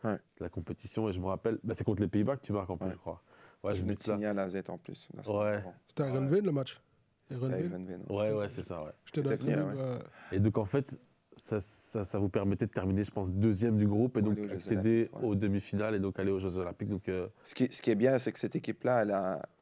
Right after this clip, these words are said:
Speaker 1: le public, il a grandi avec ce-,
Speaker 2: Exactement.
Speaker 1: avec cette équipe-là.
Speaker 2: Le match, il est, il passait sur la R T B F.
Speaker 1: Ouais.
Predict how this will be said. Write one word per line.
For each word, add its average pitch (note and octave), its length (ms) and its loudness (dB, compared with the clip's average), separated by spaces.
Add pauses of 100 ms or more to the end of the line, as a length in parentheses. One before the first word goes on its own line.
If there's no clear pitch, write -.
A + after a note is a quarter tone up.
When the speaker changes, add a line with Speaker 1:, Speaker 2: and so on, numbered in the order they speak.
(140)
Speaker 1:
le F#2+ 260 -2
public, A2+ 320 0
il G2+ 80 -2
a F#2+ 80 0
grandi F#2 400 -2
avec F#2 180 -4
ce-, - 240 -8
Speaker 2:
Exactement. A2 520 2
Speaker 1:
avec C#3 120 -2
cette - 200 -8
équipe-là. A2+ 260 -6
Speaker 2:
Le G#2 80 2
match, A#2 260 0
il G2+ 80 4
est, G2+ 60 4
il F#2 240 -2
passait G#2 300 -2
sur G#2+ 160 -2
la F#2 120 0
R - 80 -16
T G2 120 0
B G2 180 2
F. - 140 -8
Speaker 1:
Ouais. G2 100 -6